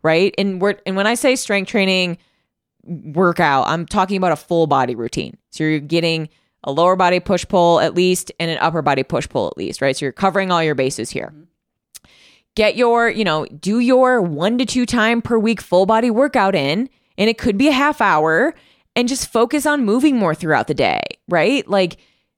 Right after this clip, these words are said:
Speaker 1: that's the problem. Like, people will jump into a workout plan and they're like, "I need to do cardio, cardio, cardio on my off days, and I need to do strength training."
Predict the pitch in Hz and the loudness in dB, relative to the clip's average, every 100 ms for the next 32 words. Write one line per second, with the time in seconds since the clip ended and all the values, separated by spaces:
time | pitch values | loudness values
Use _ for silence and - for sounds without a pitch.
0 | _ _ - 226 - 262 - 233 196 165 | _ _ -2 -2 -2 -6 -2 0 0 0
1 | 127 135 - 233 226 196 175 202 202 269 | -2 -6 -2 0 2 2 0 0 0 0
2 | 294 285 214 190 175 - 190 175 170 165 | 0 0 0 2 0 0 -2 -2 -2 -2
3 | - 180 175 165 190 214 196 175 - - | -2 0 2 2 2 0 -2 -4 -4 0
4 | 320 320 311 311 277 285 269 269 262 262 | 0 2 0 0 0 2 0 0 0 2
5 | 247 240 240 247 196 185 196 226 220 226 | 2 2 4 2 0 0 2 2 2 2
6 | 220 202 175 190 262 247 254 240 220 208 | 2 0 -2 -2 -2 -4 -4 -2 -2 0
7 | 208 196 196 | -2 0 -2